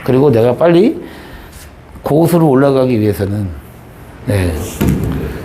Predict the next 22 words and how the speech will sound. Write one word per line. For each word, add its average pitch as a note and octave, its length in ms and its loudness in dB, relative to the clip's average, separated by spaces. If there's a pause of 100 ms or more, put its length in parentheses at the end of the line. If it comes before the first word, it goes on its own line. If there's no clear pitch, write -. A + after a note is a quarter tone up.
(200)
제 B2+ 140 2
생각에는 C3+ 580 2
한 A#2 180 -4
삼백 A#3+ 440 0
점부터, C#3 680 0 (1200)
네, G#2 220 0
사백 G#2 520 0
점, F#2 320 -6
오백 A2 300 0
점 G#2+ 140 0
치시는 D#3+ 360 0
분들은 A#2+ 440 2 (520)
이 G#3+ 220 4
연습 D#3 300 4
많이 A2+ 280 2
하셔야 C#3+ 300 0
된다고 B2+ 340 2
봐요. - 500 -8 (440)
음. F2 140 -8 (1080)
자, E3+ 100 0 (400)
이제 C3+ 120 0
우측 A3+ 520 2